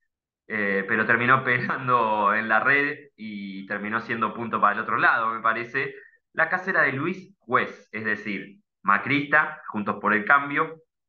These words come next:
contrincante de Larllora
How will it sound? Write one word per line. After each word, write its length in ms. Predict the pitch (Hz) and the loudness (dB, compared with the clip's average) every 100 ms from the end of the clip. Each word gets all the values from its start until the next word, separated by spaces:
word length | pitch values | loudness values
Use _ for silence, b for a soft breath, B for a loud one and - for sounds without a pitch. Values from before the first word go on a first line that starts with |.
| - | 0
contrincante 1160 | 233 220 120 110 - 190 120 98 98 92 - _ _ _ b b | 2 4 0 -2 0 0 0 -6 -8 -8 -12 _ _ _ b b
de 180 | - 110 | -4 2
Larllora 760 | 107 107 - 123 123 127 - | 2 2 2 4 4 2 -2